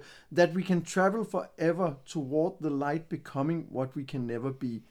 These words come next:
Den synes jeg fungerer fint, og, og Tracy Hickman siger, han synes, det er en af de smukkeste, øh, sætninger i denne her bog, at, øh, "becoming what we can never be."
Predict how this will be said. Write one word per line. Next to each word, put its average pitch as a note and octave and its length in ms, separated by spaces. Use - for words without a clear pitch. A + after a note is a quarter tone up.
Den D4 100
synes - 100
jeg C4 100
fungerer E3 320
fint, D#4+ 220
og, F3 280
og D3+ 300
Tracy D#3+ 180
Hickman G3+ 260
siger, F#3+ 220
han E3+ 160
synes, F#3+ 220
det F#3+ 120
er D3+ 40
en F3+ 160
af E3+ 60
de E3 240
smukkeste, F#3 920
øh, A#2 880
sætninger E3 480
i C#3+ 140
denne C3+ 200
her D3+ 80
bog, C#4+ 280
at, D3 320
øh, C3+ 480
"becoming D#3 580
what C#3 180
we C#3 100
can C3+ 140
never B2+ 240
be." F3 220